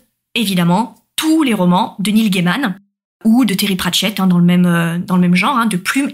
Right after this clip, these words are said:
extraordinairement, euh, connotées. Alors, dans le cas de Pratchett, elle est un peu plus politisée en plus que celle de Gaiman. C'est-à-dire que Gaiman,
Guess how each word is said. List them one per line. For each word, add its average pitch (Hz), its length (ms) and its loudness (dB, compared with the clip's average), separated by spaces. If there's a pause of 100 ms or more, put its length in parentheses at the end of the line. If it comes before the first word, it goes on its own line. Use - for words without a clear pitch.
(120)
extraordinairement, 220 920 -2
euh, 180 60 0 (260)
connotées. 196 460 -2 (420)
Alors, 208 300 -2
dans 269 180 0
le 294 140 -2
cas 285 440 -4
de 202 300 0
Pratchett, - 800 -4
elle 202 180 -4
est 202 220 -6
un 254 160 -2
peu 277 280 -6
plus 311 400 -6
politisée 311 720 -4
en 214 120 0
plus 247 380 -4 (300)
que 254 120 -4
celle 262 180 -4
de 240 80 -4
Gaiman. 196 300 -2 (260)
C'est-à-dire 190 260 -4
que - 100 -4
Gaiman, 214 360 0